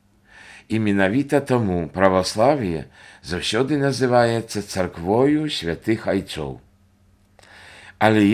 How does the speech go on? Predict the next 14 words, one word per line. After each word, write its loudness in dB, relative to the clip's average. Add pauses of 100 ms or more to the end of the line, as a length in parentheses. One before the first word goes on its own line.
(100)
ерасі, -2
на -2
жаль, 0
не -2
існавалі -2
толькі -2
ў -2
мінулым. -4 (1040)
Яны 2
хвалююць 0
праваслаўных -2
хрысціян -2
і -8
сёння. -6